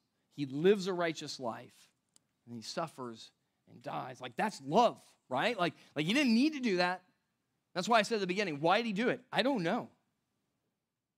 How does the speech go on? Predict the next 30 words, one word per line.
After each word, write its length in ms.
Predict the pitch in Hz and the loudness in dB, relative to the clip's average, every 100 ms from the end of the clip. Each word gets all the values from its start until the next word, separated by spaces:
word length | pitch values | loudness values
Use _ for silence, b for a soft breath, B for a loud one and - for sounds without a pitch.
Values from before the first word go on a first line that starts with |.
| _ _ _ _ _ _ _ _ _ _ _ _ _ _ _ _ _ _ _ _ _ | _ _ _ _ _ _ _ _ _ _ _ _ _ _ _ _ _ _ _ _ _
Love. 280 | 113 160 240 - _ _ _ _ _ _ _ _ _ 113 | -6 -4 -4 -6 _ _ _ _ _ _ _ _ _ -6
Lo-, 340 | 156 185 175 - | -2 -2 -4 -4
pr-, 100 | 214 170 | -2 2
a 80 | |
love 280 | 165 190 233 | 2 4 2
that's 160 | 196 151 | -2 -2
greater 240 | 190 220 | 0 2
than 120 | 190 | 2
our 140 | 165 240 | 0 0
love, 240 | 135 131 - _ _ | 0 -4 -10 _ _
certainly. 380 | - 196 143 95 _ _ _ _ _ _ _ _ _ _ - | -8 -6 -8 -16 _ _ _ _ _ _ _ _ _ _ -4
A 60 | 151 | 2
love 160 | 220 | 2
that's 160 | 190 - | 2 0
totally 380 | 220 277 262 180 | 4 6 4 0
different 280 | 151 127 | -2 -6
from 140 | - 143 | -4 -2
our 100 | 127 | 0
love. 140 | 123 | -2
Like, 140 | 143 170 | -2 0
we 100 | 302 | 2
can 100 | 269 | 2
have 140 | 214 | 2
good 160 | 214 175 | 2 6
love, 260 | 208 127 - | 4 4 -4
but, 160 | 147 - b - | -8 -8 b -4
but 100 | 151 | 0
not 180 | 220 | 2
like 200 | 240 139 | 0 -2
that. 320 | 127 247 139 | 0 0 0